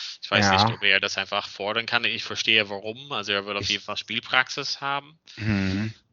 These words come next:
Speaker 1: Weiß nicht, ob die das so spontan über den Haufen schmeißen, aber ich weiß, dass so langsam, dass Lions sich mehr so den, ähm, Basecamp in Cape Town hat machen und wahrscheinlich da jetzt alles spielen werden, weiß ich halt nicht, das ist so ein bisschen alles durcheinander, jeden Tag wechselt es ein bisschen.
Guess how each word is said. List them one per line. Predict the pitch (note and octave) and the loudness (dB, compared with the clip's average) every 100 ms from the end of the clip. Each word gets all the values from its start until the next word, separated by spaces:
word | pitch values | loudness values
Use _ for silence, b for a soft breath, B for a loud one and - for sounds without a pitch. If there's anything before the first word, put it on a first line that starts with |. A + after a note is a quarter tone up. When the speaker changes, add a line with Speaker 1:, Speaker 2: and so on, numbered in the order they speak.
| _ | _
Speaker 1:
Weiß | G2+ G#2 A2+ - A#2 | 2 4 4 0 -6
nicht, | A2 - | -6 -6
ob | F#2+ | -8
die | G2+ G2+ | -8 -6
das | G2+ - | -6 -6
so | - | -6
spontan | G#2+ - G2 G2 G2+ | -10 -10 -10 -6 -8
über | G2+ G2 | -8 -10
den | F#2 | -8
Haufen | G#2 - | -8 -6
schmeißen, | A#2+ B2+ B2 B2 C#3 | -4 4 4 4 0
aber | B2+ G#2+ | -2 0
ich | G2 | 0
weiß, | G#2+ G#2+ A#2 | 2 2 2
dass | - A#2 | -2 -6
so | - A2+ | -6 -6
langsam, | G#2+ G2+ G#2+ B2 B2+ B2 B2 B2+ B2 B B B B B B | -2 -2 -2 -4 0 2 0 -6 -16 B B B B B B
dass | - G#2+ - - - _ _ _ _ | -2 -2 -2 -8 -10 _ _ _ _
Lions | G2 G#2 G#2+ A2 G#2+ | -2 4 4 2 -2
sich | - G#2+ A2+ | -8 -6 -6
mehr | G#2+ G#2 G#2+ | -2 -2 -2
so | A2 G#2+ | -4 -6
den, | G#2 G2+ G2+ G2+ | -4 -4 -10 -16
ähm, | F#2 F#2+ F#2+ G2 G2 G2+ - | -10 -10 -10 -14 -20 -20 -4
Basecamp | G#2 A2 - A2+ A2 - | -2 0 -2 -6 -8 -10
in | A2+ G2+ G#2 G2 G#2 | -16 -18 -20 -20 _
Cape | - B2+ - | -4 -2 -2
Town | C#3 C3+ | -6 -6
hat | C3 | -8
machen | B2 C3+ C3+ C3+ | -6 -8 -8 -18
und | A2+ G#2 | -12 -8
wahrscheinlich | G#2 G#2+ G2+ - | -6 -6 -6 -4
da | G2+ A2+ A#2 A2+ G#2 - | -4 -2 -4 -4 -8 -6
jetzt | G#2 G#2+ - - | -4 -4 -6 -6
alles | A#2+ B2+ | -6 -4
spielen | - - - B2+ C3 B2+ | -4 -4 -6 -6 -8 -10
werden, | B2 B2+ B2 B2+ | -6 -4 -6 -8
weiß | A#2 A#2 | -6 -4
ich | - | -4
halt | A2+ | -8
nicht, | A#2 - | -4 -4
das | A2 | -2
ist | - | -4
so | |
ein | G#2+ | -4
bisschen | G#2+ - | -2 0
alles | G2 G2 G#2+ | 0 -2 -4
durcheinander, | A2 G2+ G2 G#2+ A#2 | -6 -8 -8 -6 -4
jeden | G#2+ G#2+ | -2 -2
Tag | G#2+ G2+ | -2 -6
wechselt | A2 A2 - - | -6 -8 -8 -12
es | |
ein | A#2 | -10
bisschen. | - - | -6 -6